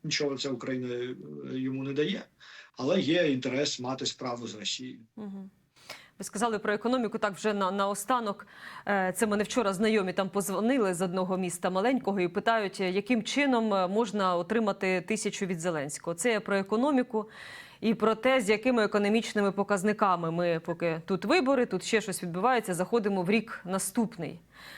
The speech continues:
Speaker 2: Бо якщо
Speaker 1: Дивіться.
Speaker 2: люди дзвонять і питають, "Та коли вже буде та тисяча?", то, вочевидь, проблеми є, і, і проблеми, мабуть, великі. Як ви оцінюєте зараз, е, економічний стан нашої держави?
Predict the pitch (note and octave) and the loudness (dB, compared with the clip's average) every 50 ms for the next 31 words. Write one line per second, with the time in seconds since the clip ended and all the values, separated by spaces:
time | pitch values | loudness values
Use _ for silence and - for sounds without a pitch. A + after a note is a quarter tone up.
0 | - - - - - E3+ E3 F#3+ F#3+ F#3+ F#3+ F#3+ F#3+ F#3+ E3+ - - - - D3+ | -16 -16 -16 -10 -8 -2 0 2 2 4 4 4 4 2 0 -2 -8 -10 -4 0
1 | F3+ G#3+ A3 A#3 B3 B3+ C4+ C#4 B3+ G#3+ F3 - G#3+ A#3 B3 A#3+ F3+ G#3+ G#3 F#3+ | 2 4 4 6 6 6 6 6 4 4 2 2 2 4 4 4 4 4 4 4
2 | F#3 - - F3 D#3+ G#3 A3 B3 A3+ G3+ F#3+ F#3 - G3 - G3+ G3 - A3+ A3 | 2 0 0 0 0 2 4 4 4 2 0 0 -2 -2 -2 0 2 4 4 4
3 | G3+ F#3 - G3+ F#3+ - G#3 G#3+ A#3 G#3 F3 F#3 F#3 E3+ G3 E3+ F#3 F#3 - F#3+ | 2 2 0 -2 0 0 2 2 2 2 2 0 0 0 0 0 0 0 0 0
4 | F#3 C#4 D#4 E4+ E4 - F#3+ F3 - F#3 E3 - - - - - - - _ _ | 0 2 0 0 0 0 -2 -2 -2 -6 -8 -8 -10 -16 -20 -20 -20 -20 _ _
5 | F#3+ F#3+ F#3+ - - F3+ G3+ - - A3 G#3+ B3 B3 B3 - - - - - G3+ | 0 0 0 0 0 -2 -2 0 0 2 2 2 2 0 -4 -8 -8 -2 0 0
6 | F#3+ F#3 G#3 G3 F#3 F3 E3+ E3+ D#3+ G#3+ A#3+ C4 C#4+ - - E3+ - - - F3+ | 2 4 4 2 4 2 -2 -2 0 2 0 0 0 -4 -6 -8 -8 -6 -4 -4
7 | F3+ - - D#3+ E3 - F#3 F3 F3 G3 F#3+ F3+ F3 E3 E3+ E3 D#3 E3 E3 - | -4 -6 -6 -10 -4 -4 -2 0 2 0 0 2 0 -2 -2 -2 -4 -4 -8 -4
8 | E3 F3+ F#3 A#3+ C#4 C4 - G#3+ F#3 - - F3+ A#3 B3 B3+ - A3+ A3+ G#3 G#3 | -2 0 2 2 0 0 -2 -4 -4 -4 -2 0 2 2 2 2 0 0 0 0
9 | - A3 G#3+ G3+ F#3+ F3+ E3+ E3+ E3+ E3 D#3+ E3 - - - - - - E3+ E3 | -2 -2 -2 0 0 -2 -2 -2 -4 -4 -4 -6 -10 -18 -20 -20 -16 -10 -2 0
10 | G3+ F#3 F3 E3+ E3+ - - - F3+ E3+ E3+ E3 E3 E3 D#3+ E3 D3 - F3+ - | 0 0 0 -2 -4 -6 -2 0 0 0 2 2 0 2 0 0 0 -2 -2 -2
11 | G3 G3+ G3 G3 F#3+ - - - F3 E3 - - F#3 F3 E3+ - - F3+ F3 E3 | 0 0 2 0 0 -2 -4 -4 -4 -4 -2 0 0 0 0 -2 -4 -4 -4 -4
12 | - - E3+ - E3 D#3 E3 E3 B2 - - | -4 -6 -6 -6 -6 -6 -6 -6 -6 -8 -10